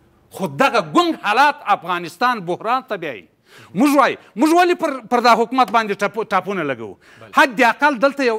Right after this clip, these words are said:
Speaker 1: دلته یو قانون، دلته یو قانون سته. دا حکومت ورته احترام لري. طالبه که لس خبرې نور یم تا ته ټینګې وکړمه، سبا نه بل سبا مې وژنې.
Speaker 2: بله.
Speaker 1: ولې مې وژنې؟ ما کومه ګناه کړې ده؟ ستا خبرې خو ما ته معلومې دي. نو په لحاظه در څه خو-، ایله کوو،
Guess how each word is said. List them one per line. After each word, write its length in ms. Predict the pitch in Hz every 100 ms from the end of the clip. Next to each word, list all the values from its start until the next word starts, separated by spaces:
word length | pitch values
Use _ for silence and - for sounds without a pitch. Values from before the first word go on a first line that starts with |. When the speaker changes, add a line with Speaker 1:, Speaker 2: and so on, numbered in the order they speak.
| 190
Speaker 1:
دلته 340 | 160 254 269
یو 120 | 247 220
قانون، 340 | 220 233 294 262 - 160
دلته 260 | 254 247 208
یو 80 | -
قانون 280 | 185 226 294
سته. 400 | - - 311 269 - _ _ _ -
دا 80 | 196 226
حکومت 360 | 233 269 311 262
ورته 180 | -
احترام 440 | 226 190 240 294 302
لري. 200 | 311 269 - _ -
طالبه 340 | 233 277 269
که 140 | 269 277
لس 180 | 311 -
خبرې 360 | 254 269 262 262
نور 140 | 302
یم 120 | 285
تا 180 | 254 262
ته 120 | 247
ټینګې 300 | - 277 240
وکړمه، 420 | 247 254 208 139 85 _ _ _ -
سبا 260 | 214 220 233
نه 100 | 226
بل 140 | 226
سبا 260 | - 202 185
مې 120 | 170 156
وژنې. 320 | 151 101 90 _ _ _
Speaker 2:
بله. 160 | 92 _ _ 180
Speaker 1:
ولې 200 | 285 339
مې 60 | 311
وژنې؟ 220 | 262 202 226
ما 140 | 262
کومه 240 | 277 339
ګناه 260 | 294 311 285 233
کړې 180 | 226 139
ده؟ 100 | 98 _ _ -
ستا 300 | - - 262
خبرې 400 | - 220 302 302
خو 80 | 262
ما 140 | 330
ته 120 | 320
معلومې 340 | 277 226 320 339
دي. 180 | 202 113 _ 156
نو 140 | 202
په 240 | 143 - 190
لحاظه 480 | 165 226 294 277 285
در 120 | 262
څه 140 | 240 226
خو-، 160 | 233
ایله 220 | 262 302
کوو، 340 | 240 180 127